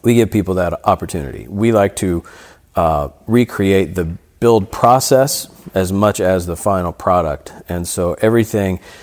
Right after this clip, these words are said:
at the factory today, with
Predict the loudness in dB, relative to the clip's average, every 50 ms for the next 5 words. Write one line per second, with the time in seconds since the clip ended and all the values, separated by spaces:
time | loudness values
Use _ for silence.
0 | -20 _ -4 -4 -2 -2 -2 0 2 2 2 2 0 -2 -4 -4 -4 -6 -8 -4
1 | 0 2 2 4 4 2 2 0 -2 -4 -8 -12 -18 -20 -10 -4 -2 -2 -2 -2
2 | -4 -8 -14